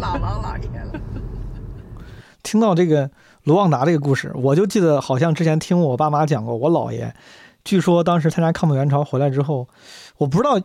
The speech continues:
Speaker 2: 我忘了因为什么军功还是因为这表现好，据说本来有机会到咱们北京啊总参工作，但是后来因为要回郑州跟我姥姥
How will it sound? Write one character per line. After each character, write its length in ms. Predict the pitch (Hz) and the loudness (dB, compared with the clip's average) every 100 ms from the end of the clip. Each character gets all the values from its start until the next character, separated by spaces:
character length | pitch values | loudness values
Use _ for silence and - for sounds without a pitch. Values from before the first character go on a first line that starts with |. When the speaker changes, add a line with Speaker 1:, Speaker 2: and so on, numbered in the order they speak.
| 185 | 0
Speaker 2:
我 80 | 147 | 0
忘 160 | 285 247 | 2 2
了 60 | |
因 280 | 170 - 240 | 0 -2 0
为 100 | 247 | 0
什 100 | 214 | 2
么 80 | 185 | 0
军 220 | 180 220 | 2 2
功 200 | 220 220 | 4 2
还 140 | 185 160 | 2 2
是 140 | 175 | 4
因 140 | 175 | 4
为 200 | 170 156 | 2 2
这 100 | 156 | 0
表 160 | 151 127 | 0 0
现 180 | 170 165 | 0 0
好， 280 | - - - - - - | -2 -8 -14 -20 -20 -4
据 140 | 202 | 0
说 140 | 196 | 2
本 120 | 185 143 | 2 0
来 160 | 135 | 2
有 140 | 165 135 | 2 2
机 160 | 143 | 0
会 360 | 165 160 135 127 - | 2 2 2 -2 -2
到 440 | 160 139 127 143 - | 0 0 -2 -6 -8
咱 140 | - 131 | -4 -2
们 160 | 147 | -2
北 200 | 143 131 | 0 2
京 260 | 143 165 180 | 4 2 0
啊 200 | - 123 110 | -4 -6 -2
总 220 | 143 135 | 0 2
参 260 | 143 180 | 2 2
工 200 | 175 147 | 2 2
作， 220 | 147 135 - _ - - - - - - - _ _ _ _ _ _ _ _ _ _ _ - | 2 0 -2 _ -20 -20 -20 -20 -20 -20 -20 _ _ _ _ _ _ _ _ _ _ _ -2
但 100 | 196 | 0
是 80 | 180 | 2
后 160 | 202 | 2
来 140 | 165 170 | 2 4
因 160 | 185 | 4
为 260 | 180 165 165 | 4 4 4
要 180 | 180 147 | 2 2
回 160 | 147 | 0
郑 160 | 147 160 | 2 2
州 140 | 160 | 2
跟 200 | 151 165 | 2 2
我 120 | 156 160 | 2 2
姥 240 | 147 117 | 2 2
姥 320 | 127 139 147 | 2 2 0